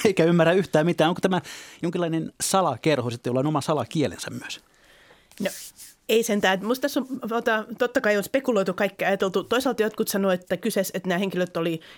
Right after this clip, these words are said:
Speaker 2: ihan tämmöisiä yksinkertaisia hölmöjä, jotka eivät tienneet, mitä tekivät. No ei varmaan ollut näin.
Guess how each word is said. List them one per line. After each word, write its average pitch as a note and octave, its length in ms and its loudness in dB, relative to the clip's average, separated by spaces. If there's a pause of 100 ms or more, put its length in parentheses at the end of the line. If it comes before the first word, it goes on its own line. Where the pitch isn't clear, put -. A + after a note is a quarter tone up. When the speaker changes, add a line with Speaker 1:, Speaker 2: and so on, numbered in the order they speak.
(100)
Speaker 2:
ihan D4 180 2
tämmöisiä B3 280 0
yksinkertaisia G3 640 0
hölmöjä, F#3 360 2
jotka F3+ 220 -2
eivät F3+ 200 -2
tienneet, F3 280 0
mitä E3 180 -2
tekivät. D#3 380 -8
No G#3 140 -4
ei C4+ 160 2
varmaan E3+ 300 -2
ollut E3+ 180 -4
näin. F3+ 180 -8